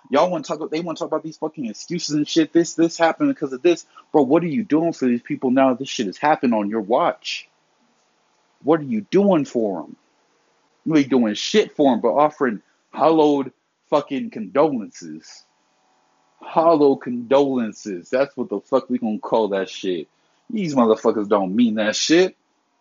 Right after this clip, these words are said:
And if you think they do, you're delu-, you naive. For one, to think the government, after they treated us for the last two and a half years, give a shit about you, you're delusional. Now they got monkeypox. They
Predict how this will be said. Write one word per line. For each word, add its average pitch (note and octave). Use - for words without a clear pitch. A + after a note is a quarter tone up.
And D#3
if D#3
you E3
think G3
they F3+
do, G3+
you're F#3
delu-, F#3+
you D#3
naive. B2
For A2+
one, B2+
to G#2
think B2+
the G#2+
government, C3
after A#2+
they G#2+
treated C3
us A#2+
for A2
the G2
last A2
two -
and B2+
a C#3+
half A#2
years, A#2+
give F#2+
a D#2
shit -
about C3+
you, C#3
you're A2
delusional. A2
Now C#3+
they D3+
got A#2
monkeypox. E3+
They D#3+